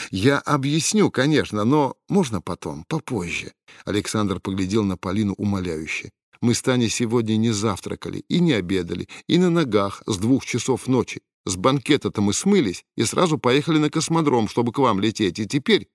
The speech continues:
когда я смотрю на Оливье, в моей душе крепнет такое чувство,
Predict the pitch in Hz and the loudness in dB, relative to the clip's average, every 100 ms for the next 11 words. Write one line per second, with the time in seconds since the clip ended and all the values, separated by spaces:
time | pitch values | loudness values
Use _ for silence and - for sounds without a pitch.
0 | _ _ _ - 117 120 131 - 120 113 | _ _ _ -2 2 4 2 2 0 2
1 | 135 120 120 - 123 117 117 123 156 196 | 2 4 2 0 0 2 2 0 2 0
2 | - _ _ _ _ - 113 127 165 135 | 0 _ _ _ _ -4 0 4 4 4
3 | 135 - 143 - - - 113 101 113 - | 2 2 0 0 -6 -2 -2 0 -2 2
4 | 139 120 - 208 - 107 | 0 2 0 0 2 0